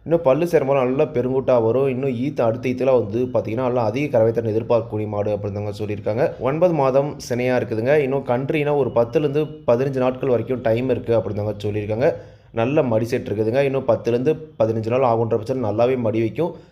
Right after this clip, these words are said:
தலையத்துல ஒரு டீசெண்டான கறவைத்திறன் எதிர்பார்க்கக்கூடிய மாடு அப்படின்னு தாங்க சொல்லியிருக்காங்க. காரி சட்டியில நல்ல கலர்ஃபுல்லான மாடுங்க. வீட்டு வளர்ப்புக்கு ஒரு பக்காவான மாடா இருக்குங்க இந்த மாடு. குணம் ரொம்ப சாதுவான குணங்க. குணத்துல எந்த ஒரு பிரச்சனையுமே கிடையாது. விவசாயிகள் இடத்துல மேய்ச்சல் முறையில வளர்க்கப்பட்ட மாடு தாங்க.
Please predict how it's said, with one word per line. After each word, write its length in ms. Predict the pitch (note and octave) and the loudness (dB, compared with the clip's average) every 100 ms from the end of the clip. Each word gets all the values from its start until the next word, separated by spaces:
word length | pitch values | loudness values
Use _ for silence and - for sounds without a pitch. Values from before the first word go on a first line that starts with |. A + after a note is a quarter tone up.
| _ - | _ -2
தலையத்துல 380 | C3+ F3 F#3 F3 | 0 0 2 2
ஒரு 140 | D3 | 2
டீசெண்டான 440 | B2+ C3 C3+ C#3 D#3 | 0 -2 0 0 2
கறவைத்திறன் 580 | B2 B2+ B2+ C3 D#3 | 4 4 2 0 -2
எதிர்பார்க்கக்கூடிய 680 | - C3 D3+ D#3 C3 B2 A#2+ | -2 -2 2 2 0 -4 -2
மாடு 280 | A2+ A2+ A#2 | -2 0 0
அப்படின்னு 180 | G#2+ G#2+ | 0 -4
தாங்க 220 | G#2+ A2 - | -4 -6 -4
சொல்லியிருக்காங்க. 640 | G#2 G#2+ G#2 A2 C3 F3 | -4 -4 0 0 2 0
காரி 320 | E3+ G#2 B2+ | 0 -2 -2
சட்டியில 320 | C3 A#2+ A#2 C#3 | -2 -4 -4 -4
நல்ல 320 | A2 A2 B2+ | -2 0 -2
கலர்ஃபுல்லான 540 | B2 A2 A2+ A#2 A2+ | 0 0 0 -2 -2
மாடுங்க. 300 | A2 G#2+ A#2 E3 - - _ - | 0 0 0 -2 -4 -18 _ -8
வீட்டு 340 | B2+ G3 G3 | -4 2 4
வளர்ப்புக்கு 420 | E3 C3+ C#3+ D#3 | 4 4 -4 0
ஒரு 140 | D#3 B2+ | 0 0
பக்காவான 500 | A2+ A2+ B2+ B2+ C3+ | -2 2 2 2 0
மாடா 260 | A2+ A2+ A2+ | 0 2 2
இருக்குங்க 380 | A2 G#2+ A2+ | 0 -2 -2
இந்த 260 | A2 G#2+ A2+ | -2 -2 -4
மாடு. 320 | A2 G#2+ A#2+ D#3+ - - - | -2 0 2 2 0 -10 2
குணம் 260 | D3 F#3 | 4 4
ரொம்ப 260 | E3+ C3+ C#3+ C3+ | 4 4 2 4
சாதுவான 420 | A#2 A#2 A#2+ B2 | 4 4 4 2
குணங்க. 320 | A2 A2+ C#3+ | 0 0 0
குணத்துல 640 | B2+ A#2 C3+ - C#3 D3 | 0 -2 0 2 4 4
எந்த 260 | B2+ A2+ B2+ | 2 -2 0
ஒரு 140 | C3 | 0
பிரச்சனையுமே 360 | G#2 - A2+ A#2 | -2 -6 -4 -2
கிடையாது. 420 | A2+ G#2+ G#2+ B2 | -2 0 0 0
விவசாயிகள் 560 | D#3 A#2 A#2 C3 B2+ A2 | 0 0 0 2 2 0
இடத்துல 400 | G#2+ A2+ C3+ C3+ | 0 2 2 2
மேய்ச்சல் 380 | A2 A2+ A2+ A2+ | 0 -2 -2 -2
முறையில 240 | G#2+ A2 | 0 0
வளர்க்கப்பட்ட 440 | G#2+ G2+ G#2+ G#2+ | 0 -2 -6 -6
மாடு 200 | G#2 G#2 | -4 -2
தாங்க. 200 | G#2 A#2+ | -2 0